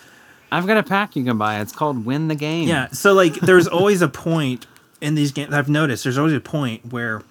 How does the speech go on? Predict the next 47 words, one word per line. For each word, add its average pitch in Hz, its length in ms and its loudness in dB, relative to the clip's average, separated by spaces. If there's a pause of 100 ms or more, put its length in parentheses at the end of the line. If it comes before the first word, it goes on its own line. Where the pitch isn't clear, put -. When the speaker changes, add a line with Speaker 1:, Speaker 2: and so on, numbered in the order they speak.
(480)
Speaker 1:
Yes. 92 560 -8
Speaker 2:
you, 139 380 0
you 139 300 -2 (100)
can 165 180 0
do 170 240 0
so 151 300 -2
much, 143 420 -4
and 120 100 -10
it 123 80 -14
feels 156 280 0
like 139 240 -4
you're 135 100 0
making 131 300 -4
so - 180 -6
much 123 180 -6
progress, 117 520 -4
and 123 120 -4
then 131 140 0
all 131 220 -6
of 127 40 -4
a 110 40 -6
sudden, 131 300 -4
Speaker 1:
Yeah. 80 200 -6
Speaker 2:
it - 160 -20
just - 300 -12
Speaker 1:
They 107 100 -4
throttle 107 500 0
you. 90 60 -6
Speaker 2:
Yeah, 135 220 0
it 123 200 -12
throttles 139 640 -4 (120)
like 117 180 -14
crazy. 156 840 -2 (320)
And 135 120 0
I've 135 100 2
hit 165 100 2
Speaker 1:
Yeah, 143 120 4
Speaker 2:
that - 80 -6
point 131 160 -6
in 113 120 -4
Speaker 1:
it's 143 120 -4
a - 20 -4
Speaker 2:
this 95 80 -2
game. - 140 -4
Speaker 1:
bottleneck. 160 220 -6 (380)
Speaker 2:
There's 127 220 0
a, 127 40 2